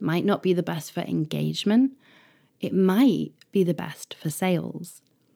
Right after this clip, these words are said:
This is gonna be different for everybody, and I always recommend if you're a product-based business to look at the stats of what you're posting, and this is why you need a business account so you can really drill down on that information.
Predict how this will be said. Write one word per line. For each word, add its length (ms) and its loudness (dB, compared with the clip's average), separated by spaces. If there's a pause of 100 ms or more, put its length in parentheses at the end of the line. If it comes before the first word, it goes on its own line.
(600)
This 180 2
is 80 -4
gonna 180 6
be 120 4
different 340 -4
for 80 -8
everybody, 500 -2
and 160 -2
I 140 -2
always 340 2
recommend 440 0
if 80 -6
you're 100 0
a 40 -2
product-based 560 -6
business 400 -4
to 140 -2
look 520 2
at 180 -2
the 60 -2
stats 760 -4
of 180 -2
what 140 -2
you're 100 -4
posting, 520 -6
and 120 -2
this 200 -6
is 120 0
why 140 2
you 140 2
need 180 2
a 20 -4
business 380 -4
account 320 -4
so 80 -6
you 160 -2
can 340 -2
really 320 4
drill 240 0
down 380 -4 (320)
on 160 2
that 140 0
information. 800 -4